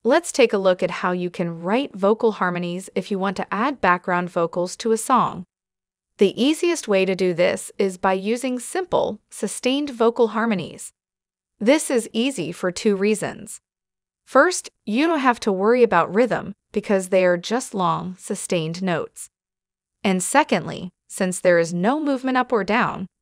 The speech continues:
we only use chord tones. So let's say there is a main vocal melody, and we add three extra voices for the background vocals,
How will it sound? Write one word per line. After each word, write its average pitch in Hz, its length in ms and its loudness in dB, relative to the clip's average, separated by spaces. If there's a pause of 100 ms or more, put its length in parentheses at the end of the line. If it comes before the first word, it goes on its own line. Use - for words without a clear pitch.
we 208 240 2
only 320 300 0
use 233 440 -2
chord 170 320 0
tones. - 560 -6 (640)
So 175 240 2
let's 214 320 2
say 240 200 6
there 196 200 4
is 185 120 4
a 185 60 -2
main 247 440 -4
vocal 233 320 2
melody, 170 500 -2 (240)
and 180 200 0
we 185 200 -2
add 180 320 0
three 277 480 -4
extra 220 340 0
voices 170 480 0
for 175 120 -6
the 170 80 -2
background 170 540 0
vocals, 151 540 -4